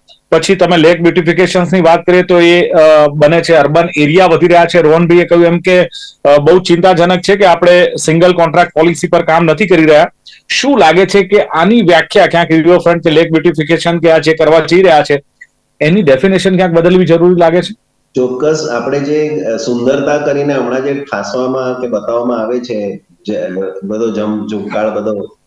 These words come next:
Speaker 2: બધી લાઇટ્સ લગાડવામાં આવે છે, ઝાડની અંદર પણ લાઇટ્સ લગાડવામાં આવે છે. હવે કોઈ પણ લાઈફ સાયન્સના સ્ટુડન્ટને તમે પૂછો કે આ કેટલું હિતાવહ છે, ઝાડ એટલે જ લિવિંગ સિસ્ટમ છે,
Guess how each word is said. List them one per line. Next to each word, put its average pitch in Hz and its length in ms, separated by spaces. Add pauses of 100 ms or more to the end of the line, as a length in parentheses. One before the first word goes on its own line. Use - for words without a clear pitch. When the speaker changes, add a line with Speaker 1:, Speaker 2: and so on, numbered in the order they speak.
(300)
Speaker 2:
બધી 131 140
લાઇટ્સ 123 420
લગાડવામાં 113 460
આવે 104 120
છે, 101 220
ઝાડની 127 360
અંદર 131 240
પણ 131 120
લાઇટ્સ 117 360
લગાડવામાં 107 380
આવે 98 160
છે. 101 120
હવે 131 240
કોઈ 131 260
પણ 143 240
લાઈફ 123 220
સાયન્સના 127 440
સ્ટુડન્ટને 117 480
તમે 117 220
પૂછો 113 600 (220)
કે 123 60
આ 120 160
કેટલું 127 280
હિતાવહ 117 540
છે, 107 400 (140)
ઝાડ 107 320
એટલે 127 240
જ 123 100 (120)
લિવિંગ 123 360
સિસ્ટમ 117 420
છે, 98 140